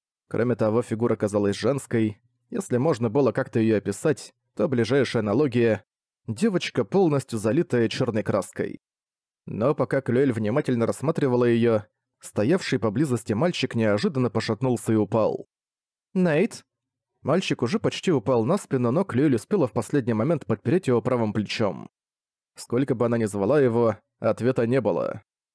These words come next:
Его глаза оставались закрытыми. "Он потерял сознание? Как не вовремя. Гидра уже совсем рядом". Видимо, он перестал чувствовать напряжение и расслабился. Клюэль повернула голову.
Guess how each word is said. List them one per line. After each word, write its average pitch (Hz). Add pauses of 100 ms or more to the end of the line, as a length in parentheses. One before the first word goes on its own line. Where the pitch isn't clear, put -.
(380)
Его 110
глаза 101
оставались 113
закрытыми. 107 (840)
"Он 151
потерял 147
сознание? 143 (260)
Как -
не 180
вовремя. 113 (300)
Гидра 180
уже 135
совсем 147
рядом". 120 (720)
Видимо, 147
он 143
перестал 147
чувствовать 139
напряжение 135
и -
расслабился. 110 (680)
Клюэль 139
повернула 117
голову. 117